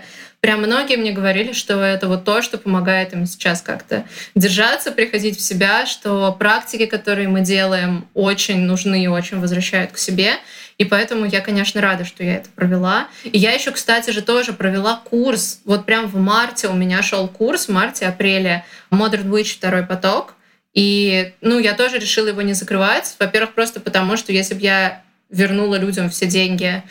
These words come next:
<laughs> у меня бы ничего не осталось нафиг. Вот. Но и просто я понимала, что мне будет тяжело морально собраться. Но зато, если я всё-таки соберусь и сделаю, другим людям тоже будет полезно, потому что, ну,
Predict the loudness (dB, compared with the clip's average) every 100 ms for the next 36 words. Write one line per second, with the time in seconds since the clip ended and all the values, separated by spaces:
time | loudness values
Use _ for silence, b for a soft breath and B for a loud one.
0 | B B 2 2 2 0 -2 -16 -2 0
1 | 2 0 0 0 0 0 0 0 0 2
2 | 2 2 0 0 0 0 -4 -12 -8 B
3 | B B 0 2 2 2 0 0 2 2
4 | 2 2 2 2 2 0 0 0 0 0
5 | 2 0 -2 -2 -2 0 0 2 0 -2
6 | -6 0 2 2 0 -2 0 0 2 2
7 | 0 0 0 0 -4 -2 0 0 -2 -6
8 | -10 -18 B B B 2 4 2 0 2
9 | 2 0 0 0 0 -4 -6 -4 0 0
10 | 0 -2 -6 0 2 2 2 0 0 -2
11 | -2 0 0 0 -2 -2 -2 0 -2 0
12 | 0 2 0 -4 -6 -2 0 0 -2 0
13 | 2 2 0